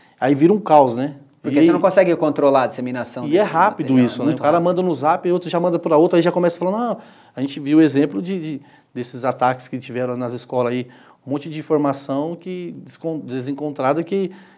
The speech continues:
Speaker 1: que deixa os pais tudo abalado, né?"
Speaker 2: Só gerou pânico, né?
Speaker 1: Só gera pânico, isso prejudica muito. Então a gente tem que combater esse tipo de informação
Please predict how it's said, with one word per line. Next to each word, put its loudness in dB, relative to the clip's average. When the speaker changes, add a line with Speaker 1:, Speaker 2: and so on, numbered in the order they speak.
Speaker 1:
que 0
deixa 2
os 0
pais 2
tudo -4
abalado, 4
né?" -4
Speaker 2:
Só 2
gerou 4
pânico, -2
né? -6
Speaker 1:
Só 2
gera 4
pânico, -2
isso -8
prejudica 0
muito. -2
Então -4
a -6
gente -8
tem -10
que -16
combater -2
esse -4
tipo -14
de -12
informação -10